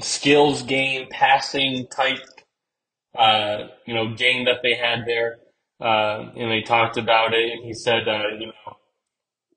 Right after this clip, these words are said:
he hasn't been that high. It's probably why I'm going somewhere else, which was probably funny at the time. Then he brought some other things up, like the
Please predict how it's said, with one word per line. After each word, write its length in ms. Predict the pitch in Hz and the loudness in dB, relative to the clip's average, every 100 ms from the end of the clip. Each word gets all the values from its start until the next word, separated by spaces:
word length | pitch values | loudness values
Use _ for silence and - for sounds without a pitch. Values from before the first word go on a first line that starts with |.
| _ - | _ 2
he 100 | 123 | 6
hasn't 280 | 123 123 | 6 6
been 140 | 117 113 | 4 4
that 240 | 120 120 | 6 6
high. 220 | 120 117 | 6 4
It's 120 | 113 - | 4 2
probably 320 | 120 117 110 | 0 2 0
why 320 | 110 113 120 | -2 0 0
I'm 140 | 117 | 0
going 260 | 117 113 113 - | -2 -4 -4 -6
somewhere 320 | 113 110 120 | -4 -2 -2
else, 300 | 135 131 - | -2 -4 -8
which 160 | 120 117 | -12 -10
was 240 | 107 - _ _ _ _ _ - | -12 -14 _ _ _ _ _ 2
probably 320 | 127 120 117 | 2 4 2
funny 300 | 185 185 180 | 2 4 4
at 80 | 170 | 2
the 100 | 160 | 0
time. 340 | 180 170 156 | 2 2 2
Then 260 | 147 147 143 _ _ _ _ _ - | 0 -2 -4 _ _ _ _ _ -8
he 100 | 131 | 2
brought 240 | 131 131 | 4 4
some 160 | 135 123 | 4 4
other 260 | 127 123 | 4 2
things 600 | 120 127 120 117 - - _ _ _ _ _ _ _ _ _ _ - | 2 0 0 -2 -8 -16 _ _ _ _ _ _ _ _ _ _ 2
up, 240 | 131 123 | 2 4
like 360 | 117 110 - - | 4 4 2 0
the 360 | 104 98 101 | 0 0 -4